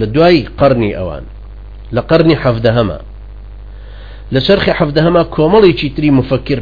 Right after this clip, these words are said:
پەیابوون لە وڵاتانی ئەوروپی، هەر یەکێک لەوانە کارتێکردنی هەبوو. یەکێک لەوانە ناوی هۆبزە، لە بەریتانیا بوو، یەکێککە ناوی سپینۆزا هەیە، لە هۆڵەندا، یان دێکارت معروفە،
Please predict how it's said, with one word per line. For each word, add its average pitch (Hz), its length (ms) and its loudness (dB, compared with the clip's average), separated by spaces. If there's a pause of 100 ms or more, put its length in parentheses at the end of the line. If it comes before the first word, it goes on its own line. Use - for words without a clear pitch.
پەیابوون 120 460 2
لە 113 100 2
وڵاتانی 110 520 0
ئەوروپی، 104 480 -4
هەر 160 120 2 (100)
یەکێک 147 260 0 (100)
لەوانە 120 400 4 (680)
کارتێکردنی 110 760 -2
هەبوو. 90 240 -6
یەکێک 123 260 -4
لەوانە 113 280 0
ناوی 110 240 0
هۆبزە، 127 440 0 (840)
لە 101 120 -2
بەریتانیا 98 640 -2
بوو، 113 180 -10 (100)
یەکێککە 107 460 -6
ناوی 104 220 0
سپینۆزا 104 540 -4
هەیە، 98 200 -2
لە 92 120 -2
هۆڵەندا، 101 440 -2 (760)
یان 107 220 0
دێکارت 104 420 -4 (100)
معروفە، 101 440 -4